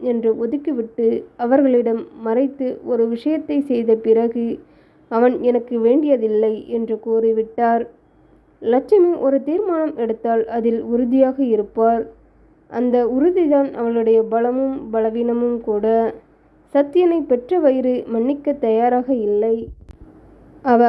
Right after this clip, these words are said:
உங்க பையன்" என்றார் நண்பர். "அவன் என் பையன்தான், ஆனா நாங்க அவனுடைய பெற்றவர்கள் இல்லை. அந்த உணர்வு அவனுக்கு இருந்திருந்தால் பெற்றவர்களுக்கு தெரியாமல் ஒரு விஷயத்தை செய்கிறோமே என்று உறுத்தல் இருந்திருக்கும்."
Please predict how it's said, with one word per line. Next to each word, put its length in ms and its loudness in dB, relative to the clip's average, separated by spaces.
உங்க 300 2
பையன்" 420 2
என்றார் 480 2
நண்பர். 540 0
"அவன் 240 0
என் 260 2
பையன்தான், 600 2
ஆனா 340 -4
நாங்க 400 0
அவனுடைய 460 0
பெற்றவர்கள் 680 -2
இல்லை. 340 0
அந்த 300 -2
உணர்வு 480 0
அவனுக்கு 500 0
இருந்திருந்தால் 800 0
பெற்றவர்களுக்கு 760 0
தெரியாமல் 520 0
ஒரு 200 -4
விஷயத்தை 500 -2
செய்கிறோமே 680 0
என்று 360 -2
உறுத்தல் 520 -2
இருந்திருக்கும்." 800 2